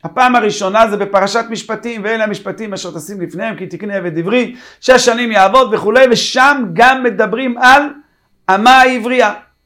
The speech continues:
וגם על הייעוד שלה. זה בפרשת משפטים. אחר כך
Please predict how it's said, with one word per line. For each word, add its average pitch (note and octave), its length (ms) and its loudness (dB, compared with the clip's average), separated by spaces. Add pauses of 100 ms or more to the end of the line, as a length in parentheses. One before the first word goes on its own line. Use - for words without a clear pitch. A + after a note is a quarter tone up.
(1900)
וגם F3+ 280 0
על F#3 80 4
הייעוד F3+ 420 2
שלה. F3 260 -4 (500)
זה B3+ 300 4
בפרשת A3 440 0
משפטים. F3 460 -10 (540)
אחר C4+ 280 2
כך C#4 100 0